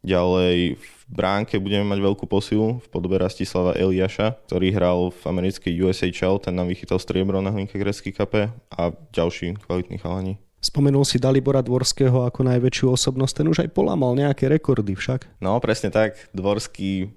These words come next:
Speaker 1: myslím si, že v minulej sezóne zlomil rekord Mariana Gáboríka ako najmladšieho strelca našej najvyššej súťaže Extraligy, čiže to je veľká vec. A Dvorský hral túto sezónu vo Švédsku, kam sa vlastne vrátil, lebo on už nejakých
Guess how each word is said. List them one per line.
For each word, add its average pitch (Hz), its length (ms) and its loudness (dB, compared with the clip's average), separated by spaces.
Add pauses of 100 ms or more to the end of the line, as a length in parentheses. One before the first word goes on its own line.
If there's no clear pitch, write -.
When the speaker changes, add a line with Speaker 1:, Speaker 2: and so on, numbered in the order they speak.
Speaker 1:
myslím 110 240 -8
si, - 80 -8
že 107 80 -2
v 107 80 0
minulej 110 240 4
sezóne 101 560 2 (160)
zlomil 101 320 0
rekord 98 240 0
Mariana 95 400 -2
Gáboríka 101 640 0 (480)
ako - 240 -4
najmladšieho 95 800 0
strelca 101 640 -2
našej 87 240 -8
najvyššej 90 400 -4
súťaže 95 400 -4
Extraligy, 98 640 -4
čiže 82 400 -4 (480)
to 87 80 -2
je 87 80 2
veľká 95 320 2
vec. 107 240 2
A 80 320 2
Dvorský 104 560 -2
hral 101 160 2
túto 110 240 -4
sezónu 101 400 -2
vo 85 40 -2
Švédsku, 139 520 -2 (280)
kam 87 160 -4
sa - 80 -8
vlastne 87 240 -4
vrátil, 82 400 0
lebo 87 160 -2
on 85 160 -2
už - 240 -12
nejakých - 400 -12